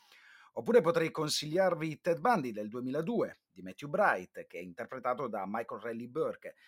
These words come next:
che in realtà è il primo film cinematografico sul criminale, quindi la prima volta in cui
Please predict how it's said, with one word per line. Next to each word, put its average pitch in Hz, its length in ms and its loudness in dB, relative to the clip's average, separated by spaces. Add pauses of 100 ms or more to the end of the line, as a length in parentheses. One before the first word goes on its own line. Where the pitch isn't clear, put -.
(200)
che 147 100 -6
in 151 60 -2
realtà 214 580 0 (140)
è 139 80 -6
il 151 220 -4
primo 240 320 2
film 214 360 -2
cinematografico 190 1000 -2
sul 190 240 -6
criminale, 180 640 -4
quindi 107 260 -10
la 95 120 -8
prima 147 240 -6
volta 190 280 -2
in 110 160 -6
cui 113 280 -12